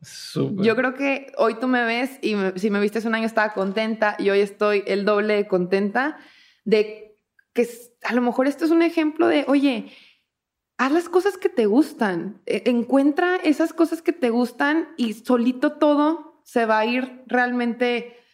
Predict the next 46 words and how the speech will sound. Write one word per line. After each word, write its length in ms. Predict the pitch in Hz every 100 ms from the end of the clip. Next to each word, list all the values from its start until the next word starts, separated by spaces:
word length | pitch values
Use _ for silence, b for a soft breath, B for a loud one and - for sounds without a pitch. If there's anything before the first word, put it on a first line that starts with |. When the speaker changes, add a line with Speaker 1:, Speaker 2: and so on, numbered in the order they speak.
| B -
Speaker 2:
amarrando. 600 | 208 202 202 220 196 - B B B B -
Yo 240 | 202 247
creo 240 | 269 277 277
que, 540 | 302 302 302 285 -
que 120 | 226
mucho 460 | 214 233 247 254 269
de 140 | 262
esto, 440 | 233 - 240 247 262
del, 240 | 226 202 -
del 200 | 202 196
proyecto 520 | 196 196 196 196 240
de, 140 | 240 226
de 180 | 202
Ideas 260 | 196 196 196
a 40 |
Negocios, 600 | 247 220 202 202 233 233 - - - -
estoy 280 | 202 - 214
yo 80 | 233
muy 240 | 240 240
como, 640 | 247 254 247 196 - - - _ -
como 340 | 214 208 202
reassurance, 640 | 190 208 - 294 208 180
que 80 | 220
dicen 500 | 220 220 233 247 254 B B B B
que 100 | 262
cuando 260 | 254 240 247
haces 160 | 294
algo 180 | 320 311
bien 180 | 320 311
intencionado, 640 | 311 311 302 247 226 240
solito 400 | 269 233 220 -
se 140 | 269 214
da 220 | 214 294
Speaker 1:
Se 120 | - 160
va 100 | 156
Speaker 2:
y 40 |
se 80 | 147
Speaker 1:
dando. 120 | 247
Speaker 2:
regresa. 460 | 214 202 214 320 381 - _ -
Speaker 1:
Ajá. 260 | 127 -
Speaker 2:
Así 120 | - 254
me 120 | 269
siento, 340 | 277 254 214
haz 100 | 196
de 100 | 208
cuenta. 340 | 233 220 190